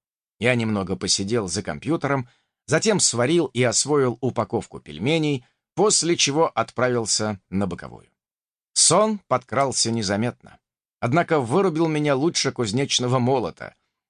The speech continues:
когда мне удалось снова разлепить веки.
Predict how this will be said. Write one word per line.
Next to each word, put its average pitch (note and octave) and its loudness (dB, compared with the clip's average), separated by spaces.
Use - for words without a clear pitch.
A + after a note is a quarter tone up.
когда A#2+ 2
мне C#3+ 2
удалось C#3 2
снова C3+ 2
разлепить G2 -4
веки. C#3+ -2